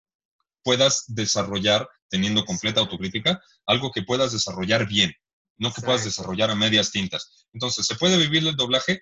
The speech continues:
Speaker 1: Sí, siempre y cuando tengas la suficiente paciencia para aguantar vara hasta que te toque tu oportunidad. Y no nada más enfocarte y encasillarte en doblaje. Buscar locución,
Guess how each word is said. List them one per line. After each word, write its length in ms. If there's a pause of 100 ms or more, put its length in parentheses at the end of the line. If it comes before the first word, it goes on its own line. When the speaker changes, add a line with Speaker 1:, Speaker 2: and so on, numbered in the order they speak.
(140)
Speaker 1:
Sí, 400 (280)
siempre 360
y 40
cuando 480
tengas 260
la 100
suficiente 600
paciencia 560 (680)
para 300 (140)
aguantar 580
vara 320
hasta 280
que 80
te 100
toque 240
tu 80
oportunidad. 500 (240)
Y 120
no 140
nada 200
más 560
enfocarte 600
y 60
encasillarte 520
en 60
doblaje. 460 (500)
Buscar 480
locución, 680